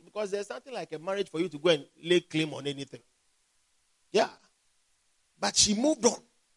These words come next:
with her life and with a little wisdom, tried to sustain herself and the children. And even she couldn't be of much help because his medical bills were huge.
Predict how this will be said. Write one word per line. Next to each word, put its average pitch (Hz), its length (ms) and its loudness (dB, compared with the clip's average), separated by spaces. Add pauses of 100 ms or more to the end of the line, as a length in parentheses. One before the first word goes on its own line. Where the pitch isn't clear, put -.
(520)
with 175 160 4
her 160 100 6
life 202 480 -2
and 170 220 0
with 175 160 6
a 180 60 4
little 233 340 6
wisdom, 220 460 0 (400)
tried 214 240 2
to 190 80 -10
sustain 196 420 0
herself 196 360 2
and 160 120 -8
the 147 80 -6
children. 170 340 -10 (1200)
And 240 120 10
even 381 380 12 (520)
she 269 640 12 (800)
couldn't 302 640 8 (260)
be 247 120 4
of 170 180 6
much 196 300 2
help 160 280 2 (1800)
because 208 300 4
his - 300 6
medical 262 600 2
bills 208 280 2
were 151 60 -2
huge. 139 440 -4